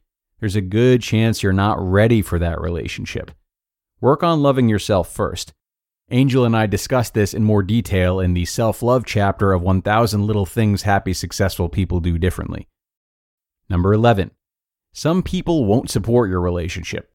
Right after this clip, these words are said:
no matter how great it is. Great relationships don't always make sense, especially from the outside. And number twelve, no relationship lasts forever. People don't live forever. Appreciate what you have with your partner,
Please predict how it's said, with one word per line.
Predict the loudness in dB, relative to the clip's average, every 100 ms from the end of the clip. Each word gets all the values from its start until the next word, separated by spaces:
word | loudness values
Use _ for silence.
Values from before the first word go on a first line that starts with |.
| -4
no | 0
matter | 2 4 2
how | 2 2 2
great | 2 0
it | 0 0
is. | -2 -6 -16 _ _ _ _
Great | -2 0
relationships | 2 2 2 0 0 -2 0
don't | 2 4
always | 4 2
make | 2 0
sense, | 0 -4 -4 -8 -12 -12
especially | -12 -2 -2 0 0 0
from | 2 2
the | 2
outside. | 2 -2 -6 -8 -10 -16 _ _ _ _ _ _ _ _ _ -4
And | 0
number | 2 0
twelve, | 0 2 4 2 -2 -12 _ _ _
no | 2 4 4
relationship | 2 2 2 2 0 0 0
lasts | 2 2 0 -2
forever. | 0 0 0 -8 -14 _ _ _ _ _
People | -2 2
don't | 4 4
live | 0 0
forever. | -4 -4 -6 -12 -16 _ _ _ _ -14
Appreciate | 0 0 2 0 0
what | -2 -4
you | 0
have | 0 0
with | -2 -4
your | -4
partner, | -4 -4 -6 -12